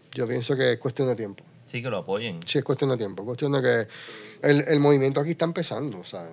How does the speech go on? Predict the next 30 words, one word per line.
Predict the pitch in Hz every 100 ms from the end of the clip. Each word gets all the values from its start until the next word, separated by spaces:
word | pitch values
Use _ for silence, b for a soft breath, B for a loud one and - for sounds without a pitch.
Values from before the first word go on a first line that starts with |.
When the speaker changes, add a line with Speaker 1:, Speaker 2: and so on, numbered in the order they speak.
| -
Speaker 1:
nosotros | - 107 123 131 - _ _ b b b b b _
estamos | 135 120 123 131 120
bien | 131 135
en, | 113 104
en, | 120 107 -
dentro | 127 120 120
de | 117
todo. | 147 180 165 151 139 b b b _ _ _ _ _ -
Cuando | 123 117
vienes | 113 120
a | 143
ver, | 139 165 147 _ _ _ _ _
eh, | - 123 110 110
tienes | 117 123
este | 139 147
panorama | 135 127 123 147
de | 135
gente | 110 107 113
que | 131 123
viene | 117
de | 120
afuera, | 117 120 151
que |
quiere | 143 104 104
venir | 113 127
aquí | 110 101 127
a | 139
ser | 120 104
cervecera, | 113 101 - 117 123
Speaker 2:
Ujú. | 143